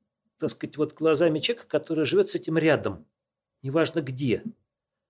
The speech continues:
И ты понимаешь, во-первых, как ты не избавлен, не защищен от этого. Ты понимаешь, насколько твоя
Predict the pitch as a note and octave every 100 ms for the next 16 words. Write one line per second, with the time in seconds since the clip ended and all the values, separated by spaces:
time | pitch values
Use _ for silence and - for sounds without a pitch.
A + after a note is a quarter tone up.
0 | _ _ _ _ _ - C3 D#3+ D3+ D3+
1 | D#3 G3+ G#3 - - C#3+ B2 C3 - A3+
2 | A#3+ - _ _ _ - C3 C3 A2 A2
3 | G3 F#3+ C3+ B2+ B2 B2 - - F3 C3+
4 | A#2 - D2+ - _ _ _ _ _ _
5 | _ _ _ _ _ _ _ _ _ _
6 | _ _ _ B2+ C3 D3 E3 D#3 D#3 C3+
7 | - - C#3 D3+ D#3 C3 A2